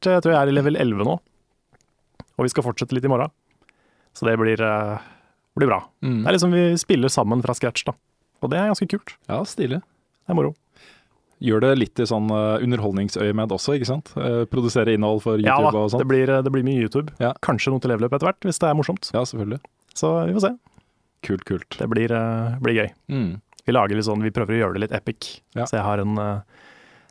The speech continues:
Speaker 1: en, eh, kjekk, ung Herman, som er min karakter, som heter Carl McHeavens,
Speaker 2: <laughs>
Speaker 1: som er ute og, eh, det er stort sett bare liksom hente posten for folk og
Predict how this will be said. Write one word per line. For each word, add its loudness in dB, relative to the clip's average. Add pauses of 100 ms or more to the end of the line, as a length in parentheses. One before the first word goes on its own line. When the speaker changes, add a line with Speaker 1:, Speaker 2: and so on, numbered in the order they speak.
(220)
Speaker 1:
en, -2
eh, -2
kjekk, -4
ung 0
Herman, -2 (160)
som -4
er 0
min 0
karakter, -2
som -2
heter -4
Carl -2
McHeavens, -2 (420)
Speaker 2:
<laughs> -8
Speaker 1:
som -4
er 0
ute -8
og, -2
eh, -6 (220)
det 0
er 4
stort -2
sett -2
bare 0
liksom -2
hente -2
posten -4
for -6
folk -6
og -2